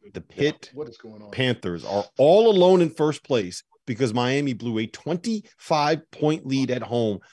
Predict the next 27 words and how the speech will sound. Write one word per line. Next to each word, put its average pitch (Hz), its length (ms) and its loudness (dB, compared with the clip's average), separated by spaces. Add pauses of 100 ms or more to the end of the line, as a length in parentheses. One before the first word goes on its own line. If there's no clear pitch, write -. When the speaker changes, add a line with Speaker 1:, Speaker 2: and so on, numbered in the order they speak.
(120)
Speaker 1:
to 104 80 -10
Florida 113 340 -2
State. 92 380 -6 (140)
And 120 180 -2
Virginia 180 520 2 (200)
just 165 320 -2
lost 170 260 0
by 147 160 -6
fifteen 143 420 -6
at 123 140 -6
B 127 160 -2
C, 117 320 -4
and 104 100 -6
they 123 160 0
just 110 400 -2
lost 127 300 -2
by, 113 260 -4
well, 107 240 -8
I 110 120 -6
don't 120 140 -4
even 92 120 -6
know 95 80 -6
what 95 80 -6
the - 80 -20
final 85 220 -12
score 87 220 -10
was, 85 260 -10